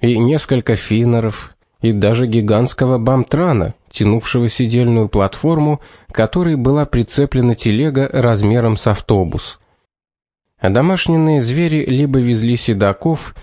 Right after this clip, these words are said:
либо тащили повозки. Люди и велосипедисты старались не наступать на остававшийся после животных навоз, но уберечься от запаха было не так легко.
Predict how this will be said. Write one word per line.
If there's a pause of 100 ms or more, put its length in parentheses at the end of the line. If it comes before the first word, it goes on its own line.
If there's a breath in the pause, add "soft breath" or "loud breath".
(220 soft breath)
либо
тащили
повозки. (520)
Люди
и
велосипедисты
старались
не
наступать
на
остававшийся
после
животных
навоз, (480 soft breath)
но
уберечься
от
запаха
было
не
так
легко.